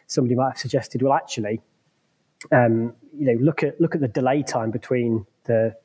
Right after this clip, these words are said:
the explosion going off and that, that signal, um, arriving at the person who's filming it." And that, um, is essentially what we did with,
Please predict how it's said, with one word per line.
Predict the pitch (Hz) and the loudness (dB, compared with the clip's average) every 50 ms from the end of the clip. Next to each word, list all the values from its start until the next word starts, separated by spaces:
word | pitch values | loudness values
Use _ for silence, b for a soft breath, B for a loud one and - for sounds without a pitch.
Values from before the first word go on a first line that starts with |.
| _ _ _ - | _ _ _ 0
the | 135 131 | 0 0
explosion | 127 - - - 131 123 110 113 110 | 0 0 0 2 2 2 2 0 0
going | 104 131 120 117 117 | 0 2 0 2 2
off | 123 120 113 - - - - - | 0 -2 -2 -4 -8 -12 -8 -4
and | 131 127 123 120 120 117 - - b b b b b b b b b _ _ - | -4 -2 0 0 0 -2 -2 -4 b b b b b b b b b _ _ -2
that, | 143 135 127 - - - - - | 0 0 0 0 -4 -14 -12 -8
that | 127 135 - - | -6 -6 -4 -6
signal, | - - - 160 123 139 127 127 117 117 123 - - _ _ _ _ - - | -2 0 2 2 2 2 2 2 2 2 0 -4 -6 _ _ _ _ -8 -4
um, | 123 123 117 110 113 131 151 | -2 0 0 0 0 0 0
arriving | 151 135 127 127 131 127 110 123 117 | 0 2 2 0 0 0 -2 -2 -4
at | 127 | -4
the | 123 - | -4 -4
person | - 131 120 - - 120 | -2 -2 -2 -2 -2 -2
who's | 104 120 110 | -2 -2 -2
filming | - - 139 131 127 120 113 110 | -2 0 0 0 0 0 -2 -2
it." | 107 117 120 - - _ B B B B B B B B B B - | -2 -4 -4 -6 -8 _ B B B B B B B B B B 2
And | 147 131 117 113 | 4 4 4 4
that, | 165 156 151 - - - - - - - - - - _ _ _ _ _ _ _ - | 2 -2 -2 -4 -8 -14 -16 -12 -10 -8 -8 -8 -10 _ _ _ _ _ _ _ -8
um, | - 123 131 131 120 120 117 113 113 123 127 _ _ _ _ _ _ _ _ - | -2 0 2 4 4 4 4 2 0 -2 -4 _ _ _ _ _ _ _ _ 2
is | 165 135 123 | 2 2 2
essentially | 139 - 190 185 - - 147 | 2 0 -2 -2 -2 0 0
what | 131 147 143 | 0 0 0
we | 135 117 | -2 -2
did | - 143 135 127 - - | 0 0 -2 -2 -2 -2
with, | 131 123 117 117 - - _ | -2 -2 -2 -4 -8 -20 _